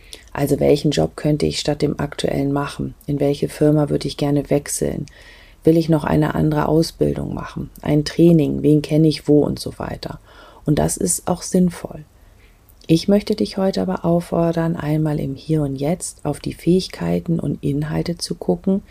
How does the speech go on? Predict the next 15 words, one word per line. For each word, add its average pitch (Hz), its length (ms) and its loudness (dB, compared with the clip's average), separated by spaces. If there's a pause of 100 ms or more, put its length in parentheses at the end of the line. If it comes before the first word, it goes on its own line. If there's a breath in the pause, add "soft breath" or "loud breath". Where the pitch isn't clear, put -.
(420 soft breath)
die 190 80 4
dir 196 180 2
Spaß 180 580 -4
machen. - 320 -14 (540 loud breath)
Also 147 160 -2
was 165 200 0
ist - 180 -4
dein 196 260 4
Energiepunkt? 151 1120 -2 (840)
Wobei 180 480 4
spürst 175 540 0
du 180 220 0
eine 160 320 0
große 170 460 -2
Zufriedenheit? - 1080 -2